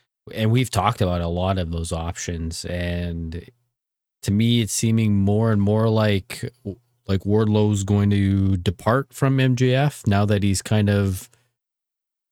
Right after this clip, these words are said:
in with, uh, Chris Jericho. Seems like M J F still wants Inner Circle to be a thing.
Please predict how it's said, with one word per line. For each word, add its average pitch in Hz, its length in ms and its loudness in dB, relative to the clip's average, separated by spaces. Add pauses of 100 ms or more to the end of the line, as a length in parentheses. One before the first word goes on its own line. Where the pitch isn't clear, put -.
(160)
in 107 300 2
with, 98 360 0
uh, 101 220 2
Chris - 240 -2
Jericho. 120 800 2 (1600)
Seems 110 340 2
like 107 180 0
M 110 200 0
J 104 160 2
F 113 160 0
still 101 260 0
wants 101 260 0
Inner 107 220 2
Circle 107 380 -2
to 101 80 2
be 101 180 2
a 90 80 0
thing. 110 680 0